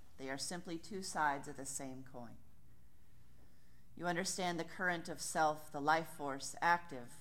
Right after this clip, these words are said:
while you're alive, merges with the universe when it leaves your body at death. Through this understanding, you lose attachment to life and conquer the fear of death.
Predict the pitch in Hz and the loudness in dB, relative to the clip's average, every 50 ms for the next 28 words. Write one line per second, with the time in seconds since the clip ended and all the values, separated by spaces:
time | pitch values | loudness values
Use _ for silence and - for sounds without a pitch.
0 | - - 131 139 139 143 143 147 147 143 135 131 135 139 143 135 120 113 123 123 | -8 -4 -2 -2 0 0 2 2 4 4 4 6 8 8 8 8 6 4 2 -2
1 | - - - - - - - - - - - - - - - - 135 156 180 202 | -8 -12 -12 -12 -12 -12 -12 -12 -12 -12 -12 -12 -12 -12 -10 -6 -2 0 4 4
2 | 226 240 233 233 254 254 240 226 240 208 196 196 - 175 175 180 196 220 220 214 | 4 4 4 2 -2 -2 -2 -2 -2 -2 -2 -2 -2 -4 -2 -2 -2 0 0 -2
3 | 190 135 131 123 131 139 139 - - - 151 151 151 139 - 151 180 202 196 185 | -2 0 -2 -2 -2 -2 -2 -4 -4 -4 -4 -4 -2 -2 -2 -2 -2 0 0 0
4 | 175 156 151 147 151 147 - 147 156 156 - 147 139 143 139 143 143 - - 147 | 0 0 -2 -4 -6 -6 -6 -4 -4 0 2 4 4 4 4 2 -2 -4 -4 -4
5 | 143 - - 175 170 143 - - - - - - - - - - - - - - | -4 -6 -8 -8 -8 -8 -10 -12 -12 -14 -14 -14 -14 -12 -12 -12 -12 -12 -12 -12
6 | - - - - - - - - - - - - - - - - - - - - | -12 -12 -12 -12 -14 -14 -12 -12 -12 -12 -12 -12 -12 -12 -12 -10 -10 -10 -10 -6
7 | - 170 170 185 180 - 202 180 175 170 - - - - 170 170 165 160 156 151 | -4 -2 -2 0 2 4 4 4 2 2 0 -2 -2 0 0 0 0 0 0 0
8 | 151 156 156 147 170 175 165 170 156 - 208 151 147 156 - - - 139 - - | -2 -2 0 0 0 0 0 -2 -2 2 4 4 4 4 2 -4 -6 -6 -6 -6
9 | - 139 127 131 120 117 104 - - - - - - - - - 135 131 135 - | -8 -6 -2 0 0 0 0 -4 -8 -12 -12 -12 -12 -12 -12 -10 -10 -10 -6 0
10 | 202 170 165 165 160 - 170 156 147 147 - - 156 151 147 143 139 139 - 123 | 2 4 4 4 2 -2 -4 -4 -4 -6 -6 -6 -4 -2 0 -2 -2 -4 -4 -4
11 | 117 110 113 | -4 -4 -4